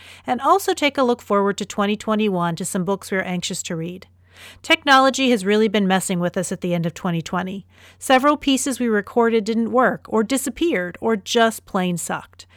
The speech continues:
Anything that could go wrong did, so we had to get creative with this episode. And like many things about twenty twenty, that creativity to do something different sometimes makes something better.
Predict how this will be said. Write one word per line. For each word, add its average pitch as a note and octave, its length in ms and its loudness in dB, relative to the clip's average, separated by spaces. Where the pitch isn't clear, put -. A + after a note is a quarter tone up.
Anything E4+ 400 4
that B3 140 2
could B3 180 2
go G3+ 160 2
wrong F3+ 300 2
did, F3+ 340 -6
so B3+ 100 0
we B3 120 2
had B3 160 4
to C4 60 0
get A3+ 200 4
creative G3 440 0
with F3+ 140 -4
this F#3+ 220 -8
episode. F3+ 540 -8
And C4+ 140 2
like C#4+ 200 2
many C#4+ 200 0
things C#4 260 -2
about A3+ 240 4
twenty G#3 280 0
twenty, F#3+ 500 -2
that B3+ 200 2
creativity C4+ 720 -2
to A3 80 -2
do A3+ 160 -4
something A#3 340 -4
different F#3+ 340 -4
sometimes A#3 560 -2
makes F#3 480 -6
something F#3 500 -4
better. F3 440 -10